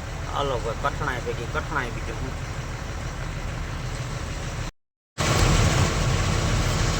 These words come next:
ઓલા મહારાષ્ટ્રના ખાડા ખડબામાંથી માન નીકળ્યા,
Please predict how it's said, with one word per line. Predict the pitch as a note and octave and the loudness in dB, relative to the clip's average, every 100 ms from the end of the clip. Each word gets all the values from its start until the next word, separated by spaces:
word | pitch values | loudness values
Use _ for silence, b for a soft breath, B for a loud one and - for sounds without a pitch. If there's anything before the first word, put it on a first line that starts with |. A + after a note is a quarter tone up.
| - - | 4 6
ઓલા | C#3 B2+ | 8 8
મહારાષ્ટ્રના | C#3 D3+ D#3+ D#3+ - D3+ | 10 10 10 8 6 4
ખાડા | C3 E3 D#3+ D3+ | 6 6 8 6
ખડબામાંથી | D#3+ D3+ D#3 D#3 D3+ | 4 2 4 2 0
માન | C3+ E3 G#3 | 2 6 6
નીકળ્યા, | G3 G#3+ A#3 G#3+ | 6 2 4 6